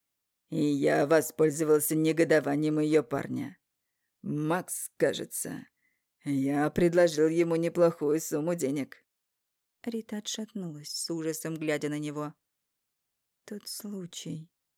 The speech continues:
прохрипела она, "когда он пытался меня изнасиловать". "Это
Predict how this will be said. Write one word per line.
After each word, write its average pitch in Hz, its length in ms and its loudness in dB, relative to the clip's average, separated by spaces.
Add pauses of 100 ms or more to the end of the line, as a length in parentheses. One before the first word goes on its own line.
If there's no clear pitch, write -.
(160)
прохрипела 143 500 -10
она, 147 300 -18 (640)
"когда 180 380 -14
он 175 120 -14
пытался - 520 -12
меня 175 300 -8
изнасиловать". 175 840 -10 (960)
"Это 143 580 0